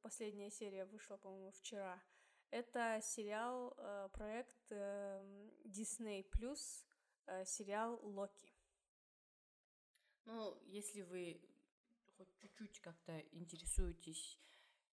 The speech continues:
Speaker 2: кино, вы, наверное, знаете, да, персонаж Локи из, э, киновселенной Марвел,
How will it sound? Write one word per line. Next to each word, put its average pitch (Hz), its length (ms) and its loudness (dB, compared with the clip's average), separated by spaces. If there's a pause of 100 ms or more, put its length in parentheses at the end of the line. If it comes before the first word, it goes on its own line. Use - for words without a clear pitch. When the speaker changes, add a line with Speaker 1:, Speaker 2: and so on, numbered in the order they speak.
(140)
Speaker 2:
кино, 202 440 8
вы, 185 120 2
наверное, 170 500 4
знаете, 165 460 2
да, 180 160 6
персонаж 165 600 2
Локи 233 520 0 (540)
из, 165 420 -4
э, 156 500 2
киновселенной 170 580 4
Марвел, 220 600 8